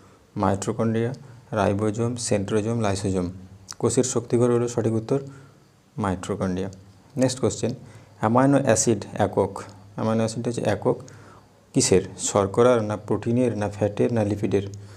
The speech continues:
প্রোটিনের, ফ্যাটের, লিপিডের, কোনটার? সঠিক উত্তর হচ্ছে প্রোটিনের।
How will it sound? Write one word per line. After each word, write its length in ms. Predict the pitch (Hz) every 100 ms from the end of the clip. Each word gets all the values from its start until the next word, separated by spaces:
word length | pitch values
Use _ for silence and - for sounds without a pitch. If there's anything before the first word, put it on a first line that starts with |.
| - - - - - _ _ _
প্রোটিনের, 460 | 107 120 120 120
ফ্যাটের, 440 | 120 104 101 123 107
লিপিডের, 400 | 104 98 98 -
কোনটার? 380 | - 110 101 98 - -
সঠিক 160 | 110
উত্তর 240 | 113 113 117
হচ্ছে 260 | 117 185 - - - -
প্রোটিনের। 420 | - 98 98 92